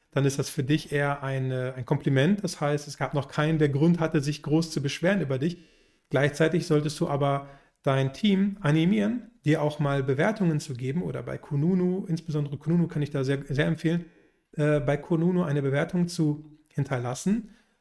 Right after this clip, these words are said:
um andere Fachkräfte davon zu erzählen. Dieses Portal lässt du natürlich auch auf deiner Webseite einbetten, kannst du schön verknüpfen und hast also eben diese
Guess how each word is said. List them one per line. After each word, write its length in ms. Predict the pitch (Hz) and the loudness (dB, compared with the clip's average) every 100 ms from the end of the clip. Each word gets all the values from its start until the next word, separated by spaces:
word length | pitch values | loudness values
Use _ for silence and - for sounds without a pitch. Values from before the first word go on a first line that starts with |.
| _ | _
um 500 | 151 151 147 147 151 - - | 4 4 6 2 0 -6 -2
andere 400 | 147 175 175 180 | 4 6 6 4
Fachkräfte 840 | - 135 - 156 147 - 180 220 - _ | 0 -4 0 0 0 -2 -2 -2 -10 _
davon 540 | - 139 139 143 - 139 | -6 -2 0 -2 -4 -4
zu 120 | 147 | -2
erzählen. 480 | 135 - 247 147 - | -4 -2 -2 -2 -4
Dieses 840 | - 190 156 147 139 139 - - - _ _ _ _ _ | 2 2 4 2 2 -2 -12 -16 -20 _ _ _ _ _
Portal 480 | - 131 - 233 175 | -6 -4 2 2 4
lässt 260 | 139 147 - | 2 0 0
du 40 | |
natürlich 440 | 143 139 147 135 139 | -2 -2 -2 -4 -4
auch 200 | 135 - | -4 -4
auf 100 | - | -4
deiner 240 | 139 135 | -2 0
Webseite 480 | 214 208 185 165 160 | -2 -2 -4 -2 -4
einbetten, 520 | 135 131 131 151 208 | -2 -2 -2 -2 -2
kannst 260 | 175 143 - | -2 -4 -2
du 40 | |
schön 320 | - - 190 | -4 2 2
verknüpfen 540 | 180 160 160 170 - 208 | 2 -2 0 -2 -2 -2
und 100 | 139 | -2
hast 180 | 139 | -2
also 200 | 143 131 143 | -4 -4 -2
eben 280 | 135 135 | -2 0
diese 340 | 127 123 131 | -2 0 -2